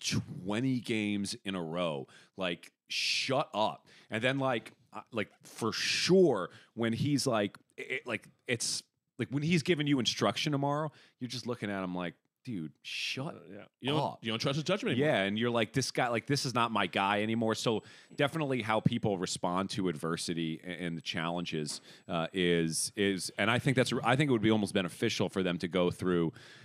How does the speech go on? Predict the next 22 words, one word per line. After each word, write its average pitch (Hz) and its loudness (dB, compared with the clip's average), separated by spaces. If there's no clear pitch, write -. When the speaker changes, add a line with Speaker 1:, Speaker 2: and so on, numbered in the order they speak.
Speaker 1:
you 98 -2
know, 82 0
a 80 -2
ten, 92 -2
fifteen 90 -2
game 82 -2
slide 85 -2
where 78 -4
it's - -6
like 82 -6
they 90 -2
go, 80 0
you 82 -4
know, 76 -4
three 95 -4
and 80 -4
seven 80 0
or 73 -2
something 85 -4
like 80 -4
that, 82 0
and 76 -6